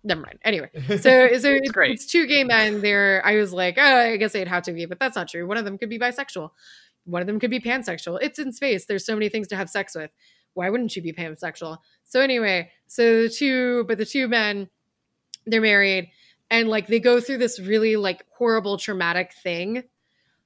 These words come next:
Speaker 1: um, and <sighs> goddamn Anthony Rapp looks, looks at his partner's eyes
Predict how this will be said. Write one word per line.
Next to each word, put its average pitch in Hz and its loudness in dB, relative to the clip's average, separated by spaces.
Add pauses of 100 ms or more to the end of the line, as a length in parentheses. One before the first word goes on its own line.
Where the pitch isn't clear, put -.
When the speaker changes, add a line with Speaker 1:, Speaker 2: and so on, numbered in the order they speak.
(140)
Speaker 1:
um, 190 -2 (540)
and 202 2 (680)
<sighs> - -16
goddamn 208 2 (180)
Anthony 208 -2
Rapp 160 -2 (1300)
looks, 220 -2 (560)
looks 208 -4 (380)
at 202 0
his 165 -6 (460)
partner's 240 0
eyes 170 0